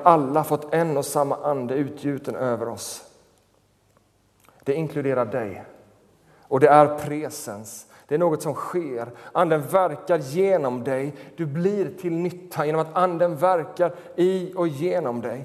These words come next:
Det har börjat. Men oavsett hur mycket som du har upplevt av andens gåvor, andens liv,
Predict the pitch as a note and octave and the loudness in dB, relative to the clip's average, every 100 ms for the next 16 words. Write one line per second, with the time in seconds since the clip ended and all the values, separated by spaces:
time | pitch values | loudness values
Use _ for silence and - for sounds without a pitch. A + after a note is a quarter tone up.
0 | - - E3 F#3 A3 A3 D3+ F#3+ G#3 D#3+ | -16 -4 0 4 4 2 2 2 2 0
1 | G#3+ G3 - - - - - - - B3+ | -2 -2 -4 -18 -20 -20 -16 -10 0 2
2 | G3+ F#3 F#3 A#3+ A3 G#3 G3+ G#3+ G#3+ - | 4 4 4 0 0 -2 -2 -2 -6 -4
3 | A3 G#3 F#3 F#3+ G#3 - G3 G3+ G3+ G3+ | -2 0 0 2 0 -4 0 0 2 0
4 | F#3+ F#3 D#3+ F#3 F3 E3+ E3 D3+ E3+ | 0 -2 2 2 2 0 -2 -2 -4